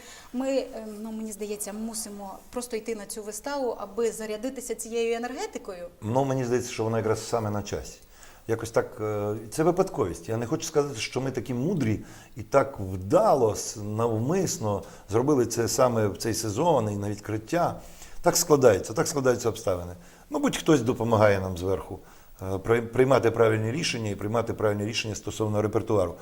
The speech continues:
Speaker 2: Але це справді так. Тому що, ну, в сьогоднішній складний час, е, коли, ну, майже немає з чого радіти, треба знаходити щось таке, як у Поліанни, що мо-, е, з чого можна буде порадіти.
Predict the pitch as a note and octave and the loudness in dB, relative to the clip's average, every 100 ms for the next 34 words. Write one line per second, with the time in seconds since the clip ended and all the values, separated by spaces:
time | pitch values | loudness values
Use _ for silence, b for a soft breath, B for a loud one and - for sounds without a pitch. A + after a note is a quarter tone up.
0 | B B - A2 A2+ A2 D#3+ E3+ C3 A2+ | B B -4 -2 -2 -2 0 0 -2 -2
1 | F2+ - B B B B B - F#2+ A2+ | -2 -2 B B B B B -8 -4 -2
2 | - - A2 A2 G#2+ G#2 G#2 A#2 A#2 A2 | -4 -2 2 4 4 0 -4 -6 -2 -2
3 | G2+ C3+ C#3 A2+ A2+ F#2+ A2+ A2+ C3 - | -2 -2 -2 -2 -4 0 0 2 0 4
4 | A2+ - - B B B - G2+ G2+ G2+ | 4 2 -8 B B B -6 0 2 2
5 | G2 G2+ G2+ - - A#2 B2+ B2 B2 - | 2 0 -4 -10 0 4 6 4 0 -16
6 | - A2 A2+ B2 C#3 D3+ C#3 A2 A#2+ B2+ | -14 -14 -12 -2 4 6 6 6 2 2
7 | A#2+ G#2+ - A2+ G#2 G#2+ A2+ F#3 - - | 4 2 0 2 2 2 0 -4 -6 -12
8 | B B B B A2 A#2+ G#2+ A#2 A2 A2+ | B B B B 0 2 2 0 0 0
9 | G2+ F#2+ - G2+ - E2+ - G#3+ - - | -2 -6 -8 -8 -8 -6 2 2 2 -10
10 | B B B B - G#2 G2 - G2+ F#2+ | B B B B -8 -8 -8 -8 -6 -6
11 | G2 G2 G2 F#2+ - G#2 G#2 G2 F2+ F2+ | -6 -8 -10 -10 -8 -4 -2 -4 -6 -10
12 | - B B B B - - A2 A2+ A#2+ | -12 B B B B -16 -4 -2 0 0
13 | A#2 A2 G#2+ - B2 B2 A#2 A2+ A2 G#2+ | 2 4 2 2 0 2 0 0 0 0
14 | G#2 G#2+ A2 F2+ D#2 | 0 2 2 0 -8